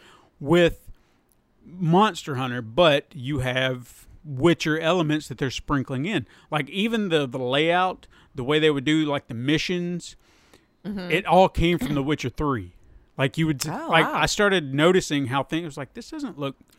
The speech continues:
Speaker 1: right," because something's amiss here. But it would be
Speaker 2: Oh.
Speaker 1: just like they did it in The Witcher Three, and it finally occurred to me. So when you finish an objective, you would hear the sound effects from The Witcher Three, like,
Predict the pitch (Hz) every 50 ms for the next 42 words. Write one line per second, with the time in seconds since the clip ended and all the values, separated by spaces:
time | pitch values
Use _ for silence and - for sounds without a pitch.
0 | _ _ _ _ - 123 139 160 139 98 117 - _ 110 113 123 135 - - 139
1 | - - 196 214 - 208 190 131 127 123 131 165 180 160 - - 143 127 123 123
2 | 143 147 175 165 147 139 131 160 160 165 147 - - _ - 165 165 170 139 123
3 | 165 180 165 - 190 165 156 - 160 143 147 156 139 - 156 147 139 160 143 -
4 | 139 - - 196 214 220 180 156 - _ 160 160 160 151 143 139 120 - - 196
5 | 208 196 160 139 135 139 131 - 151 139 143 143 139 131 - - 180 175 165 139
6 | - - 147 147 139 127 117 110 175 202 196 - - 147 131 131 123 120 - _
7 | _ _ _ _ _ _ _ - 139 147 156 151 127 131 156 160 156 156 143 131
8 | 139 127 - - 175 165 175 175 151 - - 143 131 131 - - - 135 127 123
9 | 127 143 165 151 - 139 127 - 185 196 190 175 156 147 147 139 131 123 127 120
10 | -